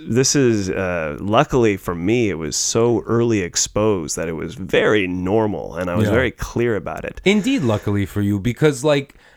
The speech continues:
Speaker 2: I feel like if you're, if you're hateful or you're,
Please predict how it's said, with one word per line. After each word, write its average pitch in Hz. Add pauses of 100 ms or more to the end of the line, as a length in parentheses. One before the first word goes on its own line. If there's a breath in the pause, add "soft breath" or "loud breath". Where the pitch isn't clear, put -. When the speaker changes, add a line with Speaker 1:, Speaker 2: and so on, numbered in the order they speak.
Speaker 2:
I 170
feel 226
like 196 (960 soft breath)
if 226
you're, 226
if 214
you're 214
hateful 156 (320)
or 165
you're, 156